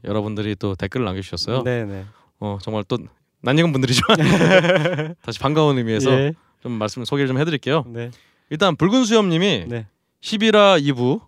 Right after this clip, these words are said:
Speaker 1: 그러니까 메서드죠.
Speaker 2: 네, 네, 네,
Speaker 1: 메서드
Speaker 2: 네.
Speaker 1: 이 부
Speaker 2: 네.
Speaker 1: 후기와 함께
Speaker 2: 음.
Speaker 1: 저희가 선물로 보내드린 베인스 앨범 인증샷을 남겨주셨어요.
Speaker 2: 음.
Speaker 1: 그리고 이제 매에에에 님이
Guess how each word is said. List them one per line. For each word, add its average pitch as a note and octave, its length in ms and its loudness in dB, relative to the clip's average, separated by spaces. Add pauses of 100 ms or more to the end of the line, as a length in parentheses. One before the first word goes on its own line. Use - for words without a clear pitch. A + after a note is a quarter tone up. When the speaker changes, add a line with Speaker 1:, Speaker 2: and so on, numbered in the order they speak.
Speaker 1:
그러니까 G#2+ 240 -8
메서드죠. A2 680 -2
Speaker 2:
네, D3+ 280 0
네, B2+ 120 -4
네, A2+ 60 -6
Speaker 1:
메서드 C3 300 -4
Speaker 2:
네. B2 60 0
Speaker 1:
이 A#2+ 40 -4
부 A#2 120 -6
Speaker 2:
네. B2 60 -6
Speaker 1:
후기와 D#3+ 240 0
함께 C3 400 -2
Speaker 2:
음. A2 360 -16 (140)
Speaker 1:
저희가 A#2 200 -4
선물로 G#3+ 320 2
보내드린 F3 340 0
베인스 D3 280 0
앨범 A#2 260 -2
인증샷을 B2 520 -6
남겨주셨어요. C#3+ 500 -4
Speaker 2:
음. A#2+ 520 -8 (680)
Speaker 1:
그리고 A#2 180 -6
이제 B2 280 -2 (280)
매에에에 C3+ 1120 2
님이 A#2 420 -2